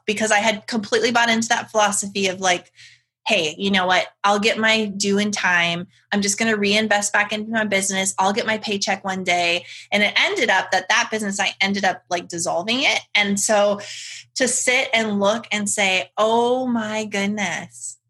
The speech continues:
I worked for free <laughs> for twelve years. Why did I work for free while I made sure everyone else had a paycheck and I was growing it? Did I waste that time?" And that was something I really had to work through as an entrepreneur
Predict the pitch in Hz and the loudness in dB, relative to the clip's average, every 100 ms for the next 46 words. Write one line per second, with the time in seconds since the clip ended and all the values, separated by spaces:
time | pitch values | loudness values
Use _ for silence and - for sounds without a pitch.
0 | - - 302 302 277 302 - - 320 311 | -4 0 2 2 2 0 -2 -2 0 -2
1 | - 285 339 381 403 415 - - 254 262 | -4 0 0 2 0 0 -4 0 2 4
2 | 302 302 247 214 226 277 403 392 226 208 | 2 0 -2 0 2 2 0 -2 -6 0
3 | 233 233 254 277 262 247 240 - 233 - | 2 2 2 2 2 0 -2 -6 -8 -2
4 | 220 196 170 185 - _ _ _ _ 214 | 0 2 0 -4 -10 _ _ _ _ 0
5 | 226 233 240 233 247 220 220 233 214 214 | 2 4 2 2 0 0 2 2 0 -2
6 | 214 214 202 208 196 190 185 190 185 180 | -2 -2 -2 -4 -2 -2 -2 -2 -2 -6
7 | - 185 190 180 170 170 - _ _ _ | -4 -2 -2 -2 -2 -2 -6 _ _ _
8 | _ _ _ 202 196 233 226 165 180 - | _ _ _ 0 2 2 2 -2 -2 -2
9 | - - - 175 180 220 339 - 233 208 | -2 -2 0 0 2 2 2 0 -2 0
10 | 185 185 185 190 190 185 - 175 165 165 | 0 0 -2 0 -2 -4 -6 -6 -4 -6
11 | - - 170 180 220 262 262 247 240 262 | -8 -8 -4 0 2 2 0 -2 -2 -4
12 | 269 262 262 277 | -4 0 2 0